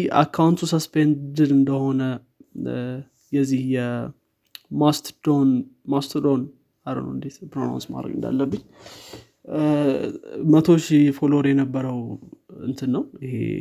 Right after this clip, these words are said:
ዲስትሪቢዩትድ ሶሻል ሚዲያ ነው። እ፣ በዌብ ስር የተሰራ ማለት ነው። So እሱ ላይ፣ እ፣ ሰስፔንድ እንደተደረገ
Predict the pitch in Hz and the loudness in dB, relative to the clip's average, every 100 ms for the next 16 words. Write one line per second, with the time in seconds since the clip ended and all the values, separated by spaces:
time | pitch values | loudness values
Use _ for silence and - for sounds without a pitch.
0 | - _ _ - 139 - 139 127 131 127 | -8 _ _ -10 -8 -2 0 0 -2 -4
1 | 143 135 127 123 123 123 - - _ _ | -4 -4 -4 -4 -4 -6 -6 -8 _ _
2 | _ _ _ _ _ _ _ _ _ 127 | _ _ _ _ _ _ _ _ _ -4
3 | 127 127 123 120 131 131 127 - 123 117 | 0 0 0 -2 0 0 0 -2 -2 -4
4 | - 120 117 113 113 - 226 - 127 120 | -8 -8 -6 -6 -8 -10 -10 -6 -6 -6
5 | - - - _ _ _ _ _ 147 - | -8 -20 -20 _ _ _ _ _ -8 4
6 | 165 160 156 147 - - _ _ 143 143 | 6 8 8 6 2 -10 _ _ -4 0
7 | 139 135 131 127 120 107 - _ _ _ | 0 0 -2 -2 -2 -6 -10 _ _ _
8 | - 123 117 127 160 151 156 147 139 143 | -8 -6 -4 0 0 2 4 4 4 0
9 | 139 139 135 131 | 0 -2 0 -2